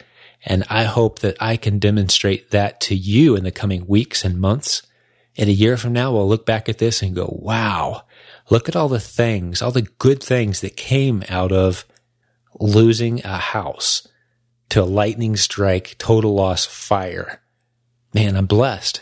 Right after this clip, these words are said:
just as I say it. And I hope that you feel that as well. I hope you feel blessed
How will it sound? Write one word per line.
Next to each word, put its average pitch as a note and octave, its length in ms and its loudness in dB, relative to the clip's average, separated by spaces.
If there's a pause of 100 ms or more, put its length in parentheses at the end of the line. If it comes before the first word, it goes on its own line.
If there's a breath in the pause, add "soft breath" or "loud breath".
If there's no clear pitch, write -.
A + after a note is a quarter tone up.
just A2+ 220 0
as G#2 100 0
I G2+ 80 2
say F2+ 240 -4
it. - 240 -10
And A2 100 2
I G2+ 40 4
hope A2 300 0
that A2+ 120 -6
you G#2 140 0
feel G#2 260 0
that F#2 200 -2
as E2+ 120 -4
well. F2 280 -4
I G2+ 120 -2
hope G#2+ 180 2
you G#2 100 4
feel G2 220 0
blessed F#2 720 -2